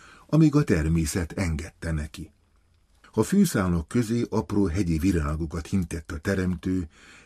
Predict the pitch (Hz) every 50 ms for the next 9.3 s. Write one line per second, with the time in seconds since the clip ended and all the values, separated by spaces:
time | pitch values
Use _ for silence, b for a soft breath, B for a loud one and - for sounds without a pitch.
0 | B - - 110 - - 90 95 - 110 117 110 110 123 131 131 135 135 - 131
1 | 120 120 117 95 95 95 104 101 98 98 - 98 113 113 104 98 90 90 87 85
2 | 80 82 87 87 85 80 - - 107 104 90 80 73 76 80 80 73 69 69 65
3 | - - - - 71 76 76 - - - _ b b b b b b b b b
4 | b b b b b b 143 143 101 85 85 80 98 95 92 87 - - 95 95
5 | 92 87 - - 82 80 76 67 69 76 71 76 87 107 113 - 117 117 - 156
6 | 143 - 113 104 90 87 78 71 69 73 - - B B B B B B B B
7 | B - 104 85 - - 151 110 90 85 87 92 87 - - 92 - 98 90 80
8 | - - 101 90 90 82 - - 95 87 82 - - 85 73 69 67 71 69 71
9 | - 73 69 - - -